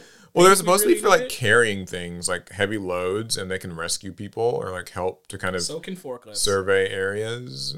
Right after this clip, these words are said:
Speaker 1: So
Speaker 2: It's like, I don't Spot has uses. We just, I don't think humanity needs it right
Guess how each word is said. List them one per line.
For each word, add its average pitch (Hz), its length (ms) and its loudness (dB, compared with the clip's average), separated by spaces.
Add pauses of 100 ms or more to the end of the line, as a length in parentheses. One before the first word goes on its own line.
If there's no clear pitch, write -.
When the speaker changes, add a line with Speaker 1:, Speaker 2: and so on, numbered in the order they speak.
Speaker 1:
So - 440 -10 (380)
Speaker 2:
It's - 120 -4
like, 226 260 4 (920)
I 196 120 4
don't 196 340 0 (200)
Spot - 540 -2
has 170 480 -2
uses. 131 400 -6
We 131 300 -8
just, 175 300 -4 (120)
I 165 40 -8
don't 208 100 -6
think 170 160 -14
humanity 156 640 -8
needs 131 360 -8
it 127 140 -10 (160)
right 107 400 -14